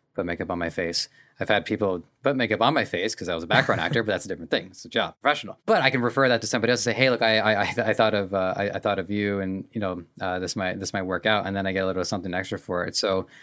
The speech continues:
Speaker 1: that, that, that makes sense. And I was definitely curious about that. Uh, the other one, I also wanted to, the other one that you answered too was the idea that the referred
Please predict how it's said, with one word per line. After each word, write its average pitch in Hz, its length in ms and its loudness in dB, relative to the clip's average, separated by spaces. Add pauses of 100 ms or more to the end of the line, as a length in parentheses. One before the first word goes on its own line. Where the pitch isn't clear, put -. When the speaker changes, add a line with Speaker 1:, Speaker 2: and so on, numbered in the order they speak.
(380)
Speaker 1:
that, 123 320 0 (160)
that, 123 240 0
that 127 160 4
makes 127 160 -2
sense. - 520 -4
And 117 140 2
I 117 140 6
was 110 100 4
definitely 113 240 2
curious 107 280 0
about 95 240 -4
that. 104 260 -2 (180)
Uh, 127 120 -2
the 139 100 4
other 285 120 4
one, 233 140 4
I 127 40 6
also 214 200 4
wanted 151 240 2
to, 135 60 -4
the 135 120 4
other 156 120 4
one 156 100 4
that 131 80 2
you 120 120 0
answered 113 260 0
too 151 260 2
was 110 160 2
the 110 80 2
idea 107 460 2
that 98 260 2
the 98 460 -2 (100)
referred 117 800 2